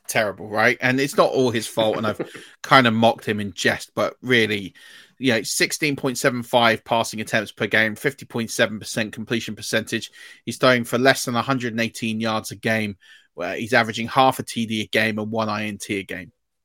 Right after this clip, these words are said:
Speaker 1: And then people go, "Well, what about the rushing?" Eight and a half rushes for thirty-seven yards. Not gonna do it. It's just not gonna do it in fantasy football. It's not gonna do it in N F L.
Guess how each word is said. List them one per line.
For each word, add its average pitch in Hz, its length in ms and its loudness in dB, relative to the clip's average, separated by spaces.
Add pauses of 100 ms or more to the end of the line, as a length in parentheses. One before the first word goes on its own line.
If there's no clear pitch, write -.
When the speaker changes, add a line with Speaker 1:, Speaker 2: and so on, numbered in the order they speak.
Speaker 1:
And 110 220 -2
then 107 340 0 (160)
people 117 200 0
go, 113 140 2
"Well, 110 140 2
what 120 180 2
about 110 220 6
the 101 80 -8
rushing?" 107 460 -2 (360)
Eight 139 120 4
and 110 80 -2
a 117 40 -4
half 117 220 2
rushes 117 280 -2
for 110 100 -10
thirty-seven 101 540 -4
yards. - 320 -16 (200)
Not 170 160 0
gonna 165 160 -2
do 165 160 2
it. - 140 0 (280)
It's 156 120 -2
just 202 160 2
not 202 120 4
gonna 180 180 -2
do 180 100 2
it 151 40 4
in 120 60 -4
fantasy 117 300 -4
football. 107 540 -6
It's 120 180 -4
not 151 80 0
gonna 135 120 2
do 120 120 0
it 98 80 -2
in 107 80 -4
N 110 140 -2
F 104 140 -6
L. 123 260 2